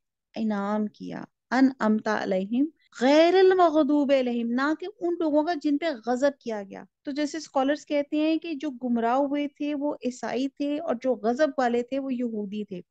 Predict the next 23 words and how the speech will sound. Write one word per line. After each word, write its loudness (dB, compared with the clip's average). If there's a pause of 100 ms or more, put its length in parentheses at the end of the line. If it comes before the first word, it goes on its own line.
(280)
और 4
यहूदी 4
बहुत 2
कट्टर -2
होते -10
हैं -14 (200)
और 6
कहते 4
हैं 8
कि -2
जो 6
बहुत 6
थोड़े 8
से 0
लोग 6
यहूदियों 2
में 2
जो 0
मुसलमान -2
में, 0
उनकी -2
तादाद -4
दस -6